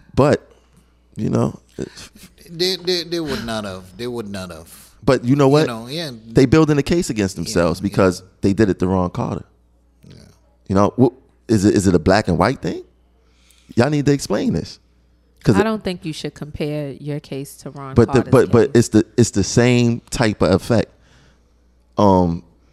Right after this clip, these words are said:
Speaker 1: w-, in fact, what Willie did was even worse. Why? Because there's a witness. Ron, no, there never was no witness. Willie was the witness. Willie said, "I'm not taking this. I don't like what he's doing to my members."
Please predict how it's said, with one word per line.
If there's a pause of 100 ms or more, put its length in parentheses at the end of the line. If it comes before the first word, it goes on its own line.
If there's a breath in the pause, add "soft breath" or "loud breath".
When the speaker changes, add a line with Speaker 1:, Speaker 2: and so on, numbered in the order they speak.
(160)
Speaker 1:
w-,
in
fact,
what
Willie
did
was
even
worse. (400)
Why?
Because
there's
a
witness. (840)
Ron,
no,
there
never
was
no
witness. (300)
Willie
was
the
witness.
Willie
said,
"I'm
not
taking
this.
I
don't
like
what
he's
doing
to
my
members."